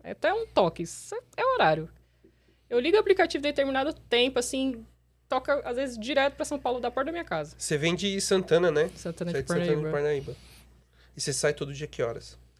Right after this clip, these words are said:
Speaker 1: Três,
Speaker 2: Em média.
Speaker 1: quatro horas.
Speaker 2: Da tarde.
Speaker 1: Porque eu pego, é até de estratégia, eu pego o pessoal de Alphaville saindo, né? E aí, a-, às vezes é muito certeiro, eu já vim pra São Paulo.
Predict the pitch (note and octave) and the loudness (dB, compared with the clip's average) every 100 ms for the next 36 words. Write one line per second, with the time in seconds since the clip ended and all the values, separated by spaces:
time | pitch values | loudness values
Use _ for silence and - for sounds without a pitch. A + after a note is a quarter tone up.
0 | _ _ _ - F3 F3+ F#3+ C3 B2 F3 | _ _ _ -8 -2 -2 -2 -4 -2 -2
1 | F3 F#3+ F3+ D#3+ D#3+ D#3+ - A#2 A#2+ A2+ | -4 -4 -2 -2 -2 -4 -6 -4 -2 -4
2 | A2+ - - E3 - E3 - E3+ E3 F3 | -6 -14 -10 -6 -4 -4 -2 -2 0 0
3 | E3+ E3+ - E3 - F#3 - C4 G3 E3+ | 0 -2 -2 -4 -4 -6 -4 -4 -2 -2
4 | E3+ - E3 F3 F3+ F3+ E3+ - E3+ F3 | -2 -2 -2 -2 -2 -4 -4 -4 -4 -4
5 | - F3+ F3 - G3 F#3 E3+ E3+ E3 - | -6 -6 -6 -6 -8 -6 -6 -6 -8 -8
6 | E3 D#3+ E3 E3 E3 D3+ E3 E3 E3+ E3+ | -6 -4 -2 -4 -6 -6 -8 -6 -8 -10
7 | - F#3 - E3+ F3+ G3 F#3 F3+ - - | -8 -10 -6 -6 -4 -4 -4 -8 -10 -12
8 | G#3 F3+ E3 | -10 -8 -8